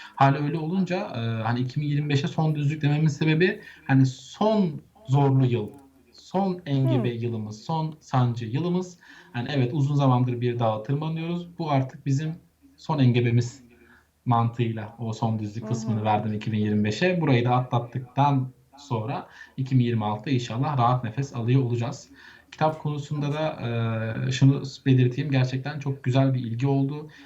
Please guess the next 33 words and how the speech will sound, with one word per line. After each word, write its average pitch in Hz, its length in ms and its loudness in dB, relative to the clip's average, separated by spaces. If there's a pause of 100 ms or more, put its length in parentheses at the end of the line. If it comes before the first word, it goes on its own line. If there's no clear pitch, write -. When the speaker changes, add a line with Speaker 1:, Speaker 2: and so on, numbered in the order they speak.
(140)
Speaker 1:
Açıkçası 151 440 -4
dürüst 151 220 -6
olmak 139 280 0
gerekirse 139 400 0
böyle 147 180 -2
bir 139 60 4
ilgi 127 220 4
beklemiyordum. 127 720 0 (400)
Çünkü 135 420 2
yayına 135 260 4
girmeden 143 440 -4
beş 143 200 -4
dakika 127 180 -4
önce 135 160 2
mesaj 131 360 0
geldi 110 240 -4
hani 107 140 -4
ikinci 120 300 -2
baskı 113 320 -2
yapılacak 110 480 -4
şeklinde. 110 640 -4 (240)
Daha 131 160 6
çünkü 135 200 4
çıkalı 139 240 2
henüz 135 240 6
bir 131 60 2
hafta 127 300 0
oldu. 131 200 -2
Hemen 131 160 4
ikinci 123 300 2
baskı 117 240 -2
gündeme 127 380 4
geldi. 120 420 -2